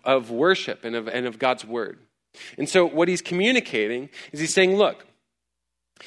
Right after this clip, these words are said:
there's this fear in your life, and maybe it's taking a, a multi-, different forms.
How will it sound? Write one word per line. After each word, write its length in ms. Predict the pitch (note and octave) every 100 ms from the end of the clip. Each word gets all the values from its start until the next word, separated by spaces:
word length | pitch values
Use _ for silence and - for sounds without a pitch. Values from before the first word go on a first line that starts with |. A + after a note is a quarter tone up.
| -
there's 160 | D#3 C#3+
this 220 | D3+ -
fear 380 | - G3 G#3+ G#3+
in 140 | G3+
your 140 | G3
life, 300 | D#3+ B2+ -
and 140 | D3+ D3
maybe 240 | E3 F#3
it's 140 | F#3+ -
taking 440 | F#3+ F3 F3+ E3+ - - _
a, 140 | C#3 D3
a 80 | D3
multi-, 840 | D3+ D#3 E3+ - C3+ C#3 C3+ C3+ C3+ C3 B2
different 300 | F#3 G3 E3
forms. 520 | D#3 C3 A#2 - -